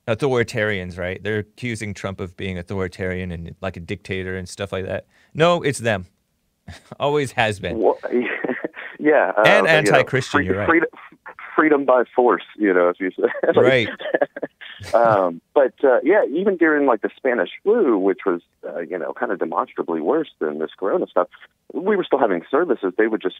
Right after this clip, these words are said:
Speaker 2: have 'em outside, you know, on, on the steps or, you know, where you had, you were in the open air, you weren't in closed-in environments, and, you know, it worked just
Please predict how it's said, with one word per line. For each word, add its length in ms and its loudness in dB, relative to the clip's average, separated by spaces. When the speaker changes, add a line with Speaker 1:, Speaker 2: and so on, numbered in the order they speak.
Speaker 2:
have 160 -6
'em 120 -4
outside, 600 0
you 100 -6
know, 220 -4
on, 320 -4
on 120 -4
the 140 -10
steps 380 -4
or, 220 -2
you 80 -4
know, 280 -4
where 240 0
you 180 -8
had, 240 -2
you 100 -4
were 60 0
in 60 -2
the 100 -6
open 280 0
air, 260 0
you 120 -2
weren't 200 0
in 240 -6
closed-in 400 -2
environments, 580 -4
and, 140 -10
you 100 0
know, 240 0
it 60 4
worked 240 2
just 160 0